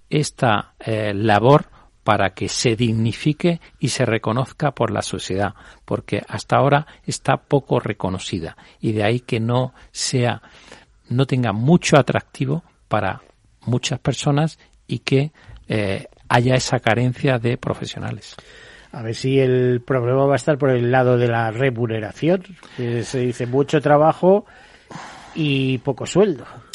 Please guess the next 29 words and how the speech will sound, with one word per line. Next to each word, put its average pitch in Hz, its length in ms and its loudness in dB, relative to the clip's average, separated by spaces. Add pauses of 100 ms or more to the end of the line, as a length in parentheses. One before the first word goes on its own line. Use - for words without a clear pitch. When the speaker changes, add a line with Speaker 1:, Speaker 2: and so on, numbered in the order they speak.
(440)
Speaker 1:
Efectivamente, 139 960 2
pero 117 240 4
es - 180 -2
un 120 120 2
sector - 640 0
reglado 127 580 4
y 143 120 -4
como 107 360 -2
mínimo 139 640 0 (160)
tiene 123 400 -2
que 123 160 -2
respetar, 113 840 0 (300)
eh, 117 500 2
pues, 113 600 0
el 107 160 -4
salario 110 500 0
mínimo 123 420 0
interprofesional. 107 920 -4 (440)
Así 170 320 0
es, 147 400 2
¿eh? 143 360 2 (340)
Eh, 110 460 2 (160)
y 143 160 0
lo 120 140 4
reconoce 113 540 -2
todo 120 280 2
el 113 80 2
sector, 117 640 2 (300)
eh, 101 540 -2